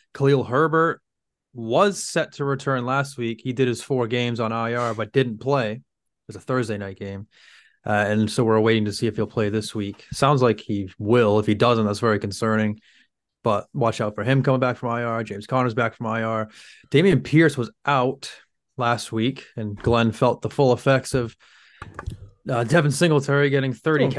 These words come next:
Speaker 1: carries for the first
Speaker 2: don't get
Speaker 1: time
Speaker 2: me
Speaker 1: in his
Speaker 2: started.
Speaker 1: life.
Speaker 2: Actually, you can get me started 'cause, like I said, I'm, I, I got, got something I wanna say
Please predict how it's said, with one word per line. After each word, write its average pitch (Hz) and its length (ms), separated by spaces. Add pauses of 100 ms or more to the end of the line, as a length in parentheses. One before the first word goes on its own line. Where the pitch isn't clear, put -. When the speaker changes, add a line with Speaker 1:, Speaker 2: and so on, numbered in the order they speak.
Speaker 1:
carries 135 400
for - 220
the 131 80
first 135 260
Speaker 2:
don't 143 100
get 139 40
Speaker 1:
time 135 80
Speaker 2:
me 127 40
Speaker 1:
in 120 40
his 117 100
Speaker 2:
started. 123 260
Speaker 1:
life. 175 80
Speaker 2:
Actually, 113 300 (480)
you 214 100
can 180 180
get 127 140
me 107 120
started - 520
'cause, 123 120
like 143 120
I 135 80
said, 117 240
I'm, 120 280
I, 120 120 (140)
I 151 80
got, - 360 (580)
got 220 100
something 104 240
I - 40
wanna 85 140
say - 260